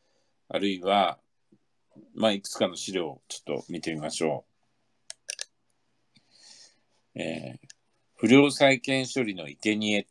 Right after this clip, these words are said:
ていう話をなさいましたね。あの、夜の十時から、えー、ニュースステーションっていう有名な番組があって、まあ、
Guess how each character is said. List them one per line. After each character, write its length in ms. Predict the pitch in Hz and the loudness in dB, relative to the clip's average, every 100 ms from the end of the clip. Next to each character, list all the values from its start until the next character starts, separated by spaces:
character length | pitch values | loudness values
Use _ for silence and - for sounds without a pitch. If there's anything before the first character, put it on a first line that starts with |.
| - | -6
て 100 | 92 | -4
い 60 | |
う 80 | 92 | -4
話 380 | 87 90 - 85 | -4 -8 -6 -6
を 160 | 69 67 | -6 -10
な 140 | 78 | -18
さ 140 | 80 - | -6 -6
い 40 | |
ま 100 | 80 80 | -6 -10
し 80 | |
た 80 | 80 | -4
ね。 260 | 98 101 - _ _ _ _ _ _ _ | 0 0 0 _ _ _ _ _ _ _
あ 120 | - | -2
の、 800 | 92 95 92 90 - - 71 53 - - _ _ _ _ _ _ _ _ _ _ _ _ _ _ _ _ | 2 2 2 2 0 -2 -2 -4 -12 -20 _ _ _ _ _ _ _ _ _ _ _ _ _ _ _ _
夜 300 | - 120 143 | 6 8 8
の 160 | 123 90 | 4 -2
十 260 | 78 120 131 | -2 0 0
時 140 | 101 | 0
か 160 | - 85 | 2 4
ら、 340 | 85 73 58 _ _ _ - | 4 0 -6 _ _ _ -18
え 180 | - 60 | -14 -8
ー、 20 | |
ニ 160 | 101 | 0
ュ 20 | 123 | 0
ー 40 | |
ス 180 | 135 147 | 0 -4
ス 60 | |
テ 140 | - 156 | 2 2
ー 40 | |
シ 120 | 139 | 4
ョ 100 | 98 | 0
ン 20 | 73 | -2
っ 20 | _ _ _ _ - | _ _ _ _ -6
て 320 | 71 69 - - - | -2 -2 -4 -10 -4
い 120 | 82 | -2
う 280 | 82 82 80 - - | 0 -2 -6 -12 -4
有 240 | - 95 | 0 2
名 160 | 98 95 | 2 4
な 140 | 92 | 4
番 240 | 90 92 | 4 2
組 200 | 90 90 | 0 -6
が 120 | 87 90 | -2 -2
あ 60 | |
っ 40 | - _ | -2 _
て、 280 | 76 73 - _ | -4 -4 -8 _
ま 200 | 73 | -10
あ、 80 | 78 | -10